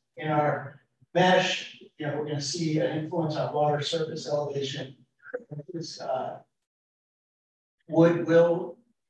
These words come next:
you know, as a general rule, wood will raise water elevations if you're not changing something else. Um, uh,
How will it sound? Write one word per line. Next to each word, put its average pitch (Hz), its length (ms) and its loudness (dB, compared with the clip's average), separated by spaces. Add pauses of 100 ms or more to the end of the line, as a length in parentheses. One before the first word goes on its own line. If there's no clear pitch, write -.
(100)
you 147 120 -12
know, 135 280 -6
as 143 180 -12
a 151 60 -14
general 156 360 -2
rule, 160 340 0
wood 143 240 -4
will 143 280 -4
raise 131 360 -6
water 151 280 -2
elevations - 760 -10
if - 160 -8
you're 131 160 -6
not 135 140 -6
changing 117 640 -6
something - 360 -6
else. - 540 -2 (380)
Um, 120 580 2 (720)
uh, - 380 4